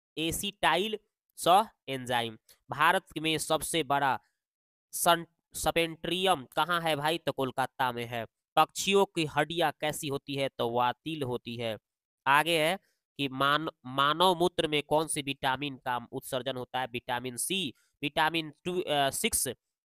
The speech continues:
की कमी से मानव में क्या होता है? तो रक्त क-, रक्ताल्पता होता है। लार परिवर्तित कहाँ से होता है? तो श्वेत सागर, अ, श्वेत सार से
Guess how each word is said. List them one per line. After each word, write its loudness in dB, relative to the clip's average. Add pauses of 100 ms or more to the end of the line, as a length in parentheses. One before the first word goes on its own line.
की -4
कमी 0
से -2
मानव 0
में -6
क्या 0
होता 2
है? -4
तो -8
रक्त -2 (140)
क-, -4 (140)
रक्ताल्पता -4 (320)
होता -2
है। -4
लार 0
परिवर्तित -2
कहाँ -4
से -6
होता -6
है? -4 (280)
तो -2
श्वेत -6
सागर, -6
अ, -10
श्वेत -6
सार -4
से -8